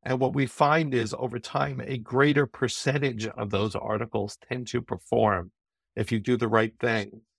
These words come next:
as your domain authority increases, as your strategists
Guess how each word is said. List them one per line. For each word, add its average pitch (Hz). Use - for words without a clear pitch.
as 120
your 120
domain 113
authority 110
increases, 104
as 135
your 127
strategists 120